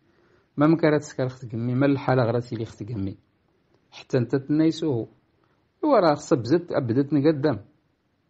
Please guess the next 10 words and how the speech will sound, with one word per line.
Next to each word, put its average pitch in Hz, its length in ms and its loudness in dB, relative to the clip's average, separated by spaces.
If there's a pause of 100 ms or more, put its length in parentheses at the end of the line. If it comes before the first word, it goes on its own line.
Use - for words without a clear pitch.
(640)
بدات 120 300 0
نقدم، 117 400 2
اش 123 180 0
هو 127 80 4
يكاد 117 320 0
دار 120 140 2
كالنص، 160 640 -4 (460)
الزوج 117 580 2
دارس 123 280 -2
النص، 180 500 -4